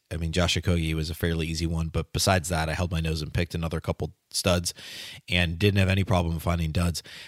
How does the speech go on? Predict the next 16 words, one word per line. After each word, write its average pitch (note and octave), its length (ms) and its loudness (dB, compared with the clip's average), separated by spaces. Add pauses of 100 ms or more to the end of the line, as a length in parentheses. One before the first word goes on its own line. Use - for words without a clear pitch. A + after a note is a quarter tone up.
(140)
Today D3+ 240 6
was E3+ 120 4
actually, G#2+ 460 4
or F2 220 0 (100)
I G2+ 60 -2
should F#2+ 200 0
say F2+ 120 2
Tuesday's F#2+ 420 2
game F2+ 180 0
was E2+ 120 0
actually G2 240 2
the F2+ 80 2
other F2+ 100 2
way E2+ 140 4
around. D#2+ 500 0 (160)
Um, E2 380 -2